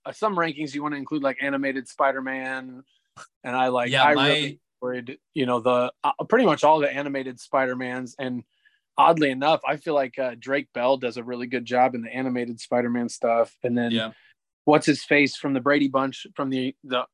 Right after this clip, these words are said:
Speaker 1: O G nineteen nineties,
Speaker 2: Oh, yeah.
Speaker 1: uh, Spider-Man, he was really good, but that Peter Parker was, like, six one and visibly two twenty, like, he was a tank.
Speaker 2: Yeah,
Speaker 1: Like,
Speaker 2: got
Speaker 1: when
Speaker 2: the
Speaker 1: you see
Speaker 2: strong
Speaker 1: Peter Parker,
Speaker 2: jawline.
Speaker 1: like,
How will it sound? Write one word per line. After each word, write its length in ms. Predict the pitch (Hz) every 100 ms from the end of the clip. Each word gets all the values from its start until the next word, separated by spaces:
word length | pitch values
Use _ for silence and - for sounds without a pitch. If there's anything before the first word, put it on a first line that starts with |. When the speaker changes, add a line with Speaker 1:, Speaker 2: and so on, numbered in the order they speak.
| -
Speaker 1:
O 180 | 147 139
G 320 | 123 143 139
nineteen 400 | 139 139 135 131
nineties, 540 | 135 139 131 127 113 117
Speaker 2:
Oh, 200 | 110 107
yeah. 180 | 107 110
Speaker 1:
uh, 40 | - _ _ _ _ _ _
Spider-Man, 560 | 135 123 123 123 123 120
he 160 | 131 135
was 180 | 127
really 180 | 127 127
good, 300 | 120 123 117
but 220 | 127 123 -
that 180 | 139 135
Peter 200 | 139 135
Parker 400 | 139 135 131 131
was, 220 | 123 110
like, 260 | 123 120 _ _ _ _ _ -
six 440 | - - 165 -
one 500 | 127 135 160 151 147
and 260 | 147 135 120
visibly 580 | 131 147 143 135 139 117
two 240 | - 143
twenty, 480 | - 143 143 135 135
like, 220 | 139 127
he 100 | 147
was 160 | 139 120
a 80 |
tank. 480 | 113 - 143 135 - _ _ _ _ _ _
Speaker 2:
Yeah, 280 | 113 107 107
Speaker 1:
Like, 160 | 139 147
Speaker 2:
got 0 |
Speaker 1:
when 80 | 156
Speaker 2:
the 40 |
Speaker 1:
you 20 |
see 300 | 143 123 117
Speaker 2:
strong 60 | 110
Speaker 1:
Peter 200 | 170 160
Parker, 320 | 151 156 110
Speaker 2:
jawline. 120 | 107
Speaker 1:
like, 220 | 110 165